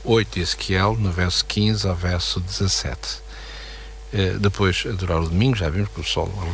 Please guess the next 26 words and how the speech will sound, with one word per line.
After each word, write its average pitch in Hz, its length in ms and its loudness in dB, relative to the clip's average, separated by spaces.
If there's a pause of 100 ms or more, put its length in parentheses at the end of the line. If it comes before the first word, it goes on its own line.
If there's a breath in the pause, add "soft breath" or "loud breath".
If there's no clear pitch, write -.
ligado 90 420 0
ao 90 40 2
domingo. 131 340 4 (720 loud breath)
E 147 120 6
também, 131 420 6
eh, 120 260 8
todos 135 300 4
estes, 101 480 4
eh, 101 40 6
elementos 104 600 4
que 123 160 0 (140)
contribuem 131 760 6
para 117 420 6 (320 loud breath)
que - 80 4
a 101 40 4
palavra 104 280 6
de 98 60 2
Deus 113 180 4
chame 110 480 6
este, - 300 0 (180)
estas, 90 540 2
este - 320 0
vário-, 98 580 4
este - 260 -2
leque 113 300 4
variado, 101 580 2